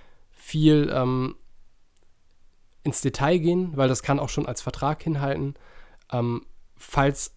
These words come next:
das nicht der richtige Ort für dich ist, wo du sagst, ich möchte jetzt hier alle Details des Auftrags festhalten,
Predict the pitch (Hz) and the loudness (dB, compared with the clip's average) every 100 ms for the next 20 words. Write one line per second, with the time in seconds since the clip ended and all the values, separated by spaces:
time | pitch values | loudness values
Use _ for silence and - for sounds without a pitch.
0 | - - 131 131 - 143 139 143 147 143 | -16 -4 0 0 0 -2 0 0 0 -2
1 | 135 156 160 - - 147 139 - 151 - | -2 0 -2 -6 -8 -6 -4 -6 -8 -6
2 | 135 123 123 - - 135 - 131 - 135 | -4 -2 -2 -4 -4 -4 0 -2 -2 -4
3 | 135 - - 127 139 131 - 131 131 123 | -4 -10 -6 0 2 2 0 0 -2 -4
4 | 135 131 - 127 - - 151 - 131 - | -6 -6 -4 -6 -6 -8 -8 -6 -6 -4
5 | 151 | -8